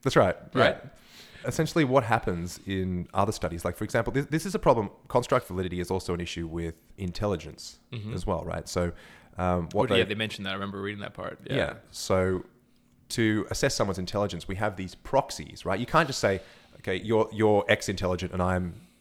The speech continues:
Speaker 1: X plus three <laughs> intelligent," or whatever,
Speaker 2: Yeah.
Speaker 1: right? Like, we can't say that.
Speaker 2: Oh, are you automatically? Oh, really? Oh, I saw you snuck that in. Oh.
Speaker 1: <laughs> Yeah, you look
Speaker 2: Yeah, we'll just go, I'll go, I'll just go along with that. Yeah, sure. I'll, I'll accept the premise of this, uh,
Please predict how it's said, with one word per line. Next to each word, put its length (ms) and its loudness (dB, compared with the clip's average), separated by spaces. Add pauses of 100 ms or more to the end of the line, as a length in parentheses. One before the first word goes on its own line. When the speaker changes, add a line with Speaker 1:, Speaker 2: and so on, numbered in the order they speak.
(120)
Speaker 1:
X 120 -4
plus 180 0
three 220 0
<laughs> 40 -4
intelligent," 440 4
or 80 6
whatever, 240 6
Speaker 2:
Yeah. 60 2
Speaker 1:
right? 200 4
Like, 140 2
we 60 -2
can't 240 0
say 180 2
that. 200 -2
Speaker 2:
Oh, 140 10
are 140 12
you 160 10
automatically? 580 12
Oh, 220 12
really? 480 12
Oh, 60 12
I 160 12
saw 160 10
you 160 10
snuck 340 10
that 280 12
in. 200 6
Oh. 300 8
Speaker 1:
<laughs> 20 6
Yeah, 120 12
you 180 12
look 340 6
Speaker 2:
Yeah, 100 12
we'll 140 12
just 120 6
go, 80 6
I'll 140 12
go, 180 12
I'll 120 12
just 180 4
go 120 12
along 260 12
with 100 6
that. 160 4
Yeah, 160 10
sure. 280 8
I'll, 140 12
I'll 120 10
accept 160 4
the 80 -6
premise 400 2
of 60 -6
this, 200 -4
uh, 200 2